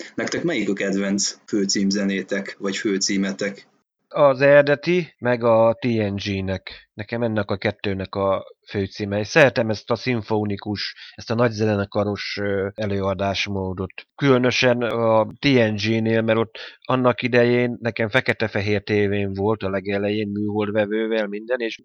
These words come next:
Speaker 2: rájöttem, hogy ez még a régi manuális beállítás volt. Hogyha kicsit eltekertem a T V csatornát, kicsit hangoltam a frekvencián, akkor bezavarta nekem a régi magnómat, és sztereó magnót, és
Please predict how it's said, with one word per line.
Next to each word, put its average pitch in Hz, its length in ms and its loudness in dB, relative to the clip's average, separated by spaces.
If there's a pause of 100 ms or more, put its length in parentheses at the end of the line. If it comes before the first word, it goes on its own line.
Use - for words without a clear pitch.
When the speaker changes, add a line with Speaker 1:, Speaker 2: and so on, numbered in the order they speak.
Speaker 2:
rájöttem, 127 640 4
hogy 113 120 0
ez 107 100 0
még 104 160 -2
a 107 40 4
régi 110 340 2
manuális 98 600 0
beállítás 92 680 -4
volt. 113 200 -2
Hogyha 110 240 -6
kicsit - 380 -10
eltekertem 110 760 2
a 98 220 -2
T - 80 -2
V 107 240 2
csatornát, 104 640 0
kicsit 104 260 -6
hangoltam 110 500 0
a 95 80 -2
frekvencián, 120 880 0
akkor 117 340 -4
bezavarta 120 640 6
nekem 107 360 -2
a 95 280 -2
régi 110 480 0
magnómat, 123 760 2
és - 480 -2 (140)
sztereó 101 460 0
magnót, 139 560 0
és 131 280 2